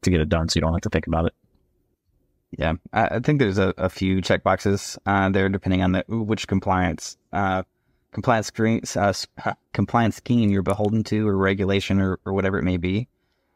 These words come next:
Speaker 2: Uh, the other thing that comes to mind, though, is more of an idea, so not, nothing that I've actually deployed before, but just compliance monitoring and reporting in general, right? So, you know, some of that can be gathered straight through,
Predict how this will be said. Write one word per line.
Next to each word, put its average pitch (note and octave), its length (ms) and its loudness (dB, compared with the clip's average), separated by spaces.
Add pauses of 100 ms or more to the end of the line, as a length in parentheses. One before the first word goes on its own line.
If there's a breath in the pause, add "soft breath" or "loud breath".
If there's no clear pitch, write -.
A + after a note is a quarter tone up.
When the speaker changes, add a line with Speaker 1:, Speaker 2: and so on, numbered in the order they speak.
(140)
Speaker 2:
Uh, F#2 220 2
the G2+ 180 2
other D#3+ 160 2
thing C3 160 2
that G2 100 0
comes G#2 220 0
to F2+ 60 -4
mind, F#2 300 2
though, E2+ 360 0
is G2 180 0
more G#2 200 2
of G#2 80 0
an F2+ 80 0
idea, G2 420 2
so - 120 -6
not, F2+ 200 -2
nothing G2 280 0
that F#2 120 2
I've F2+ 100 0
actually F#2 400 0
deployed F#2 360 -2
before, A2 320 0
but F#2+ 200 0 (380)
just A2 240 -4
compliance G2+ 560 0
monitoring F#2+ 800 2
and G2 160 2
reporting F#2+ 440 0
in E2+ 100 0
general, F2 420 0
right? F2 240 -2 (520)
So, F2+ 440 0
you G#2 140 0
know, G2 80 0
some B2 180 0
of G#2+ 60 2
that F#2+ 160 0
can G2 100 2
be F#2 140 2
gathered F#2 320 0
straight - 340 0
through, F#2+ 580 0